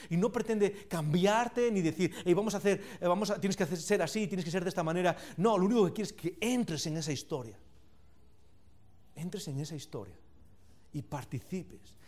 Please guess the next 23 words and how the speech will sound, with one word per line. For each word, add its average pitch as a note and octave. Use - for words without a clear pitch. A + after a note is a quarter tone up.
Y B2+
en C3
ese A3
momento F#3
es -
cuando C#3+
empiezas C#3
a -
averiguar B2
cómo F3
actúa C#3+
Dios A#2
en G#2+
nuestra A2
vida, G2+
cómo E3
nos B2
guía F#3
su F#3
Espíritu C3
en A#2
esa A#2+
vida. G#2+